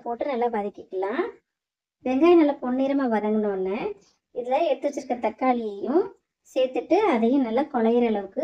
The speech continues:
வதக்கி விட்டுக்கலாம். தக்காளி நல்லா குழைஞ்ச உடனே சாம்பார் பொடி மூணு ஸ்பூன் அளவுக்கு சேர்த்துக்கலாம். அரை ஸ்பூன் அளவுக்கு வத்தல் பொடி சேர்த்துட்டு நல்லா கலந்து விட்டுக்கோங்க.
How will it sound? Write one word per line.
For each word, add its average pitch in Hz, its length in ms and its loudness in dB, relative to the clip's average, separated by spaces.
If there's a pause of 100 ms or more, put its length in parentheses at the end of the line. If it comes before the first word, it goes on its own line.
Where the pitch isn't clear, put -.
(140)
வதக்கி 214 300 -6
விட்டுக்கலாம். 190 500 -10 (2500)
தக்காளி 320 420 4 (100)
நல்லா 247 280 0
குழைஞ்ச 220 340 -2
உடனே 208 240 -4 (220)
சாம்பார் 294 480 -8
பொடி 240 180 -2 (140)
மூணு 262 220 -2
ஸ்பூன் 240 280 -8
அளவுக்கு 208 280 -8
சேர்த்துக்கலாம். 196 540 -6 (1800)
அரை 277 160 0
ஸ்பூன் 330 300 4
அளவுக்கு 220 400 -4 (340)
வத்தல் 269 320 0
பொடி 262 220 0
சேர்த்துட்டு 214 420 -4 (600)
நல்லா 233 300 -4
கலந்து 226 280 2
விட்டுக்கோங்க. 190 460 -4